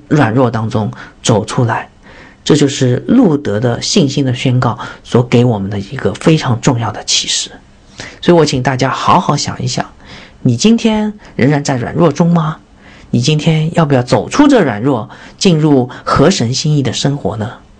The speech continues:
那么纯正的基督的十字架的信仰就是你唯一的选择。第十八节，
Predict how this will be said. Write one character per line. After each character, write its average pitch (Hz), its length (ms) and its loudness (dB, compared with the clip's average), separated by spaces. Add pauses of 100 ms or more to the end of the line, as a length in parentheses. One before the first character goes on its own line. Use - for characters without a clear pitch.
(380)
那 143 120 2
么 120 260 0 (300)
纯 147 400 4
正 214 300 2
的 107 180 -2
基 156 280 -2
督 160 200 0
的 120 140 -4
十 - 180 -4
字 131 120 0
架 120 180 -2
的 123 40 -4
信 123 220 0
仰 95 200 -4 (280)
就 160 160 2
是 143 180 -2
你 117 200 0
唯 104 200 -2
一 120 160 -2
的 123 140 -4
选 101 260 -6
择。 - 260 -6 (3750)
第 143 120 4
十 139 160 2
八 143 180 0
节， 104 320 -8